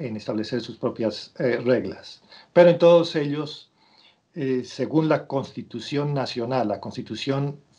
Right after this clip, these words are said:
Federal, la de los Estados Unidos, eh, da la facultad o el poder o el, sí, el, la competencia para establecer las reglas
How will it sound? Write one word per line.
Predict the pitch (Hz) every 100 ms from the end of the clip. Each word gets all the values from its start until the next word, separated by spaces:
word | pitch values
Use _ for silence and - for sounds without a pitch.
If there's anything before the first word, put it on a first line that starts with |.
| -
Federal, | 135 120 127 123 92
la | 101
de | 101
los | 104 -
Estados | 107 151 151
Unidos, | 151 143 139 143 - _ - - - - _ _ -
eh, | 139 127 127 131 -
da | 165 127 147 170
la | 170
facultad | - 135 - 117 151 131
o | 117
el | 110
poder | 107 110 117 139 151
o | 135 123 117 110 104
el, | 98 92 92 -
sí, | - 143 120
el, | 98 - _ _ _ _ _ -
la | 120 113 - 123 120
competencia | - 135 139 180 160 - 101 - _ _ _ _ _ _ _ _ _ _ _ _ -
para | 143
establecer | 147 147 127 127 160 165
las | 147 -
reglas | - 117 139 123 139 139 131 -